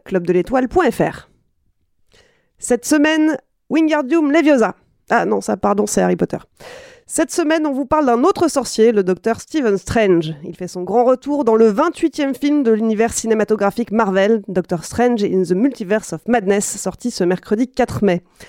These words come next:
Le multiverse, on en avait déjà entendu parler dans le précédent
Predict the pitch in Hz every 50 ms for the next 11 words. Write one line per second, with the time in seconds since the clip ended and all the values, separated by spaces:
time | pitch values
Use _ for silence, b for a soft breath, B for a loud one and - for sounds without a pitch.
0 | B B B B B B - 214 330 339 320 302 - - 220 180 196 240 247 -
1 | - 196 175 170 165 165 160 151 170 160 160 226 247 220 262 277 247 220 - 196
2 | 190 175 175 - - 170 175 196 202 175 165 160 160 - - - - 269 - -
3 | 240 220 220